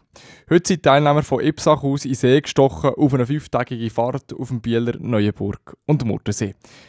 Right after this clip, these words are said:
Der Bodo Frick ist seit dem Morgen vor ihrem Abenteuer zu Ipsach am See besuchen.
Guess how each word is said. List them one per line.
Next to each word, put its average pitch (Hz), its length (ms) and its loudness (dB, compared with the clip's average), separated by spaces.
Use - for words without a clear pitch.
Der 120 60 -18
Bodo 151 180 4
Frick 160 300 -2
ist 143 180 -4
seit 127 160 -2
dem 120 80 0
Morgen 131 540 0
vor 117 200 -2
ihrem 117 240 -4
Abenteuer 104 520 -8
zu - 100 -8
Ipsach - 640 -10
am 117 100 -8
See 92 180 -8
besuchen. - 540 -10